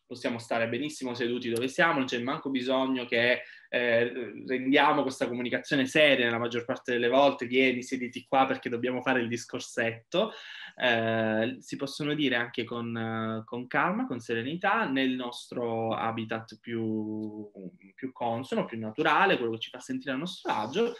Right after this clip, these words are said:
e dire chiaramente e con fermezza quello che vogliamo. Ehm, con questo io direi che abbiamo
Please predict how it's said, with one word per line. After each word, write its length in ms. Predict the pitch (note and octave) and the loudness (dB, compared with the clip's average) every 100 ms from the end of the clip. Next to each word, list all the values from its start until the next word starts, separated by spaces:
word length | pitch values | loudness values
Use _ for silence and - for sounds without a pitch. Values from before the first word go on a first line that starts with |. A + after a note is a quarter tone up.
| - - | -16 -14
e 100 | - | -6
dire 220 | E3+ A#2+ A#2+ | -2 0 2
chiaramente 640 | B3+ A#3+ E3+ A2 A2+ A2+ | 0 0 2 0 0 -2
e 40 | F3+ | -2
con 220 | A3+ B3+ | -2 -4
fermezza 480 | E4+ D3 - - F#3 | -2 -4 -6 -6 -4
quello 180 | A#2 | -2
che 120 | A#2 A#2 | -4 -4
vogliamo. 640 | G#2 F#2 C2+ - B2+ - - B2 _ _ _ _ _ _ _ _ - - - - | -4 -4 -8 -8 -10 -12 -20 -20 _ _ _ _ _ _ _ _ -18 -16 -16 -8
Ehm, 1040 | - D3 C#3 C3+ C3+ C3 B2+ A#2+ A#2 A2+ - - - | 2 4 6 6 2 -2 -4 -6 -6 -8 -12 -18 -12
con 160 | - D3+ | -8 -2
questo 480 | A#2 A2+ - A#2+ B2+ | -2 -2 -2 -2 0
io 120 | B2 | -2
direi 380 | A#2 A2+ A2 A2 | 0 2 4 2
che 280 | A2 A2 A2 | 2 2 0
abbiamo 1300 | A2+ A#2 G#2+ A2 G#2+ G#2 G#2 G#2 G2+ C#3+ G2+ G2+ | -2 -4 -4 -4 -6 -6 -8 -8 -8 -8 -8 -12